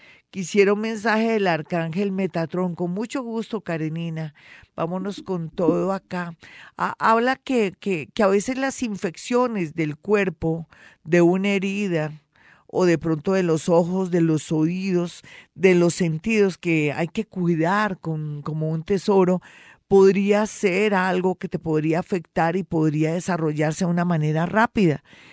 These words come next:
Entonces, el ángel le pide que se cuide, que se proteja mucho, tal vez mediante la lava de las manos, de no llevarse objetos,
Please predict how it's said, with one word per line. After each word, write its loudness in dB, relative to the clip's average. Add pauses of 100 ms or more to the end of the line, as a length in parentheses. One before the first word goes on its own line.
(140)
Entonces, -8
el -2
ángel -4
le -2
pide -6
que -12
se -10
cuide, -4 (380)
que -4
se -2
proteja -4
mucho, -4
tal -2
vez 0
mediante -4
la -6
lava -4
de -2
las -4
manos, -4 (280)
de 0
no 2
llevarse 2
objetos, -2